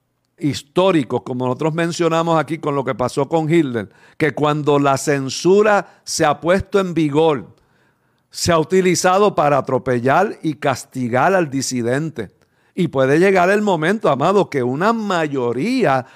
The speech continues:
piense que una minoría está equivocada, porque tienen el cerebro dormido, están en una hipnosis colectiva, porque están escuchando lo mismo.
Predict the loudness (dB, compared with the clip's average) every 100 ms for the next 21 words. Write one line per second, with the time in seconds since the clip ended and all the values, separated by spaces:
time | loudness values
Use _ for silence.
0 | _ -2 2 2 2 0 0 -2 -4 -2
1 | -2 -2 -2 0 2 2 0 -4 -8 -6
2 | -6 -4 0 0 0 -4 _ _ _ -2
3 | 0 -2 0 0 2 0 0 2 2 4
4 | 4 2 2 -2 -2 -6 -4 0 -2 -2
5 | _ _ _ -4 -2 0 0 0 0 0
6 | 0 -2 -2 -4 -4 -2 0 0 -4 -4
7 | 0 2 0 -4 _ -2 0 0 -2 -4
8 | _ -2 0 -4 -2 -2 -2 -4 -4 0
9 | -2 2 2 2 0 -2 -2 -4